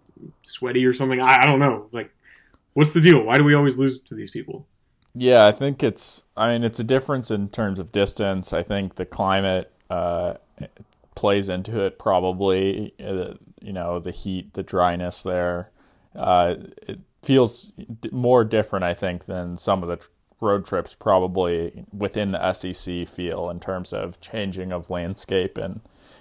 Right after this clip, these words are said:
Speaker 2: and just pure distance. I mean, the Pac-twelve spans a pretty big footprint, and that makes some of these road trips just a little bit harder. Um, yeah, one stat that I kind of,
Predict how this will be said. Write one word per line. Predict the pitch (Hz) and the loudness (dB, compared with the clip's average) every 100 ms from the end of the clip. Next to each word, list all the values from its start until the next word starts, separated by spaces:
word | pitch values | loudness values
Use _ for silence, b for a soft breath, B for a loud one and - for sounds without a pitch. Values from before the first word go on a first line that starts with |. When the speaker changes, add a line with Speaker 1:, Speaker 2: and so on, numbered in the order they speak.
| b | b
Speaker 2:
and | 107 | 0
just | 123 120 | 2 0
pure | - 160 101 | 4 4 6
distance. | 113 117 - 98 - | 2 0 -2 -12 -6
I | 90 | -6
mean, | 87 87 85 | -4 -8 -10
the | 92 | 0
Pac-twelve | 107 104 - 107 90 | 2 4 4 0 0
spans | - - 95 95 87 | -8 -4 -2 -2 -4
a | 87 | -8
pretty | - 92 | -4 -4
big | 92 90 | -4 -6
footprint, | - 98 - 92 101 - | -4 -4 -4 -10 -10 -12
and | 101 | -4
that | 95 95 | -2 -2
makes | 90 - | -4 -4
some | 104 92 | -4 -4
of | |
these | 87 85 | -6 -6
road | 95 92 92 | -2 -4 -4
trips | - 104 - - | -8 -8 -8 -8
just | 95 92 | -6 -4
a | 98 | -4
little | 92 90 | -2 -2
bit | 90 92 | -2 -6
harder. | - 101 92 90 95 - B B B B B | -4 -4 -2 -4 -6 -10 B B B B B
Um, | - 110 101 92 87 82 85 - _ _ _ _ _ _ _ _ - - | -2 2 4 4 0 -6 -12 -20 _ _ _ _ _ _ _ _ -20 0
yeah, | 135 143 | 8 10
one | 110 127 | 10 6
stat | 143 175 170 | 2 0 2
that | 135 | 4
I | 107 110 | 6 6
kind | 123 113 101 98 | 4 2 2 2
of, | 95 92 - | 2 0 -16